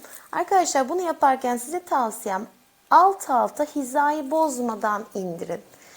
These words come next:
İşlem hatası olmaması için bu önemli. Beş parantezin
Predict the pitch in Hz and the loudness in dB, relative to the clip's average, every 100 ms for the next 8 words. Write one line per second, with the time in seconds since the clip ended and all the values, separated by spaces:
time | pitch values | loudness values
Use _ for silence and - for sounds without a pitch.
0 | - _ - 285 - 339 302 277 277 254 | -20 _ -10 -10 -4 -2 0 0 0 0
1 | 254 - 320 294 220 196 - 196 - 370 | -2 -2 0 0 -4 -6 -12 -14 -10 -8
2 | 330 - 208 190 180 175 196 330 - - | -2 -2 0 0 -2 -4 -8 -8 -14 -20
3 | _ 240 294 370 381 - - _ _ - | _ -4 -2 0 -4 -8 -16 _ _ -2
4 | 262 277 294 294 311 302 294 | 0 2 0 -4 -8 -6 -8